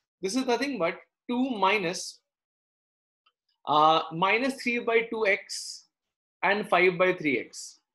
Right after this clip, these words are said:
That's going to become a minus nineteen by six, isn't it? Three, three, yes. Minus nineteen x by three. Okay. This two,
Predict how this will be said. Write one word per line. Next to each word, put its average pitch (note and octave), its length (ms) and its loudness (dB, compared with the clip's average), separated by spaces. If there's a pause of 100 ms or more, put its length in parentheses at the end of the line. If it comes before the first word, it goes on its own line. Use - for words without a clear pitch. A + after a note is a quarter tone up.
(1120)
That's E3+ 220 2
going G#3 200 2
to G#3 60 -4
become F#3+ 480 0
a E3 200 6
minus E3 640 0
nineteen F#3 1080 -4
by E3+ 540 2 (680)
six, - 440 -4
isn't A3 240 -6
it? - 200 -6 (1160)
Three, C#3 340 -6
three, B2+ 160 -6
yes. - 340 -10
Minus F3+ 480 -4
nineteen D#3 540 -6
x B2+ 260 -8
by D#3 280 -6 (120)
three. - 140 -20 (640)
Okay. - 200 -16 (520)
This A#3+ 320 4
two, C4+ 400 0